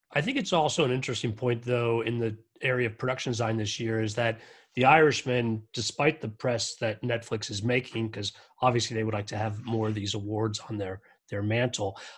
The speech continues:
uh, but I think they're at a bit of a disadvantage against these more explicitly period movies in this category, as the early awards have shown.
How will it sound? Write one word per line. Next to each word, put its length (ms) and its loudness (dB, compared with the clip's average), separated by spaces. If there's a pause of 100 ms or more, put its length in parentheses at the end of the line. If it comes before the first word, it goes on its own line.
uh, 220 4 (100)
but 120 8
I 60 8
think 160 4
they're 120 6
at 60 8
a 40 4
bit 100 6
of 80 6
a 40 6
disadvantage 680 4
against 340 -2
these 420 0 (220)
more 320 8
explicitly 760 2
period 440 2
movies 420 2
in 80 -2
this 160 0
category, 540 -2
as 160 -2 (260)
the 60 2
early 380 10
awards 420 6
have 120 -2
shown. 440 2